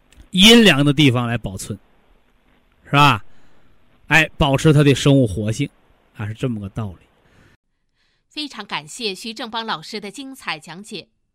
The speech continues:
Speaker 2: 听众朋友们，我们店内的服务热线零五幺二六七五七六七三七和零五幺二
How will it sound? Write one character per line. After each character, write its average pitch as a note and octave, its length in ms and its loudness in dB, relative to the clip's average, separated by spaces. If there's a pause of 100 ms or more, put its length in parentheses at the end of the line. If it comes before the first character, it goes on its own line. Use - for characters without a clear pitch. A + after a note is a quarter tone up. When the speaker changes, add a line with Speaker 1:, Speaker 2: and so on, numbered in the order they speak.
Speaker 2:
听 B3 160 -12
众 A3+ 140 -14
朋 G3 140 -18
友 F3 100 -14
们， D#3+ 180 -16 (580)
我 C#4 80 -12
们 C#4+ 140 -8
店 D4+ 220 -10
内 C#4 180 -8
的 G3 140 -10
服 A3 160 -12
务 G#3+ 60 -10
热 G#3+ 180 -16
线 E3+ 340 -12 (240)
零 E4 260 -10
五 F#3+ 120 -12
幺 C4 160 -16
二 G3+ 340 -6 (160)
六 E4+ 180 -10
七 E4+ 200 -12
五 - 220 -20
七 C4+ 400 -14
六 D#4+ 220 -12
七 C4+ 200 -20
三 E4+ 260 -18
七 E4 360 -16 (200)
和 G#3 380 -10 (200)
零 C#4 240 -12 (100)
五 F#3 120 -16
幺 B3+ 200 -16
二 A3+ 300 -8